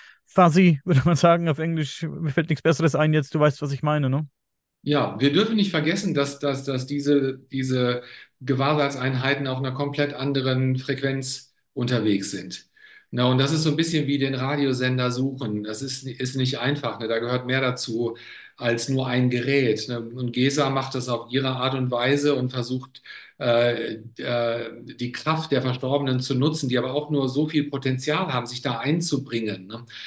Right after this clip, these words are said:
Speaker 2: Aber es gibt ja andere Möglichkeiten, Jenseitskontakte zu machen. Und da kommen sehr deutliche und sehr klare Antworten, ähm, von, äh, von klassischen, äh, sag ich mal, Jenseitsmedien, die, die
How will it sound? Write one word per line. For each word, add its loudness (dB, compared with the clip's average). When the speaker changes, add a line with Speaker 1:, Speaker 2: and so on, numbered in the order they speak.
Speaker 2:
Aber 2
es 2
gibt 0
ja 2
andere 2
Möglichkeiten, -2
Jenseitskontakte -2
zu -8
machen. 0
Und -2
da -4
kommen -4
sehr -4
deutliche -2
und -6
sehr -6
klare -2
Antworten, -4
ähm, 0
von, 0
äh, -2
von -6
klassischen, -2
äh, -6
sag -6
ich -10
mal, -2
Jenseitsmedien, 0
die, -6
die -10